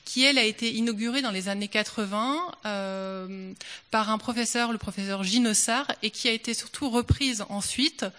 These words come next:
par le professeur Fr-, Frédéric Zenati-Castin, qui est encore, euh, professeur, euh, à Lyon, justement, euh,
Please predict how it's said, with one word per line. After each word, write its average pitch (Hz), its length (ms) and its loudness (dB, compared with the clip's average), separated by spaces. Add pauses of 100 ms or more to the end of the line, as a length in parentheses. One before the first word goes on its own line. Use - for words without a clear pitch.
(320)
par 233 140 2
le 247 60 2
professeur 240 500 0
Fr-, 220 300 -2
Frédéric 247 400 4
Zenati-Castin, 220 720 0
qui 190 280 -6
est 175 40 -4
encore, 202 360 -4
euh, 202 60 0
professeur, 208 600 -2
euh, 180 320 -4
à 185 120 -2
Lyon, 180 220 -4
justement, 185 460 -10 (680)
euh, 208 360 2